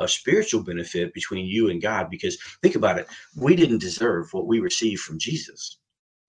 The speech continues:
Okay, so we received this grace and this forgiveness from him. And so having felt that and experienced that in my own life,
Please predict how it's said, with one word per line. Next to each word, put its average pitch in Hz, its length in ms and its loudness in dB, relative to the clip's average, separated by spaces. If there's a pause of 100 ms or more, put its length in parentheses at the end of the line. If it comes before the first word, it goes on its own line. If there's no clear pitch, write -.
(200)
Okay, 90 220 -2
so 95 200 0
we 127 160 4
received 135 540 0
this - 180 0
grace 113 460 -2
and 104 100 -4
this 104 120 -4
forgiveness 98 520 -2
from 87 240 -6
him. 98 460 0 (500)
And 101 80 -8
so 104 460 2 (280)
having 131 500 2
felt - 520 2
that 98 200 0
and 90 80 -6
experienced 143 540 0
that 101 140 -2
in 104 60 -2
my 98 100 -4
own 117 220 2
life, 113 360 -2